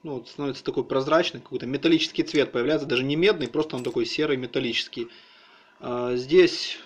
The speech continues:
повреждение как бы так и остаётся, а обратная сторона всё никак не очистится, вот она такой же остаётся пока что. А, эта монета тоже не особо меняет вид. Возможно, нужен нагрев. Температура, кстати, комнатная у этой с-, смеси. Эта монета тоже практически чистая.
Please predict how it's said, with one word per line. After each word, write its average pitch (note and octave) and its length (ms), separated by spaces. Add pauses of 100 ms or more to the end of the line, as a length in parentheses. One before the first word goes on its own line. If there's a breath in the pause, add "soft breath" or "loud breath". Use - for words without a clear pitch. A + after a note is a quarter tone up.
повреждение C#3+ 760
как C3 180
бы C3 80
так C3 240
и C#3 40
остаётся, C#3 460
а C3 40
обратная C3+ 360
сторона C3 380
всё - 160
никак B2+ 300
не C3 80
очистится, G3+ 500
вот C#3+ 120
она C#3+ 200
такой C#3+ 300
же C#3+ 120
остаётся C#3+ 540
пока C3+ 360
что. B2+ 300 (680 loud breath)
А, B2+ 320
эта C#3 160
монета C3 340
тоже G#3 300
не G#3+ 80
особо G3+ 320
меняет F#3 440
вид. F3+ 340
Возможно, F3+ 400
нужен E3 260
нагрев. D#3+ 360 (160)
Температура, E3 640
кстати, F3+ 640
комнатная C3 680 (120)
у B2+ 320
этой B2 220
с-, - 120 (440 loud breath)
смеси. C3 380
Эта B3+ 180
монета A#3 300
тоже A#3 200
практически G#3 500
чистая. C3 560